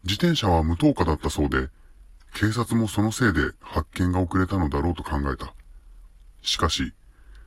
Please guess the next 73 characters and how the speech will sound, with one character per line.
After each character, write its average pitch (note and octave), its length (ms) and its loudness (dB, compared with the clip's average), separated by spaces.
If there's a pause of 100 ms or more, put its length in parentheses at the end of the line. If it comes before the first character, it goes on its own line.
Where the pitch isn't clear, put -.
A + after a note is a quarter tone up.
(160)
逮 C3+ 220 2
捕 F#2+ 120 -4
さ E2+ 140 4
れ D#2 80 2
た - 120 -4
ド D2+ 120 0
ラ D#2 120 4
イ D2+ 40 0
バ D#2 160 2
ー - 20 0
は D2 220 0 (400)
ち - 120 -2
ゃ G2 100 0
ん G2+ 60 -6
と G#2+ 100 -6
彼 G#2 260 2
が D2 100 0
見 F2 120 2
え G2+ 40 0
て - 120 -2
い - 80 -4
た - 120 -4
と - 100 -6
い - 80 -6
う。 - 60 -12 (600)
そ - 180 0
れ D3+ 80 6
で D#3+ 100 6
も、 F#2+ 240 2 (600)
な G2 200 2
ん C#3+ 60 -4
と D#3 120 2
な D#3 120 2
く D2+ 120 -6
ブ D#2+ 120 0
レ A2 100 4
ー B2 60 2
キ E2+ 140 -2
を C2+ 80 2
踏 - 140 -4
む E2+ 100 2
気 F#2+ 120 -2
に E2+ 120 2
な D#2+ 100 0
ら G#2+ 80 0
な G#2+ 120 -2
か D#2 100 -4
っ C#2+ 60 -4
た C#2+ 120 -4
の C#2 100 -2
だ D#2 100 -2
と - 100 -6
言 - 80 -8
っ - 0 - (500)
た - 120 -8
と - 120 -14
い - 60 -12
う。 - 60 -16 (1200)
な F2+ 180 2
ぜ G#2 140 2
ブ D2+ 160 -2
レ F2+ 140 2
ー E2 40 -4
キ - 120 -6
を B1+ 60 -2
踏 - 180 -6
ま D#2 120 0
な F#2 100 0
か E2 120 -4
っ - 40 -8
た - 120 -8
の - 100 -8
か。 - 180 -10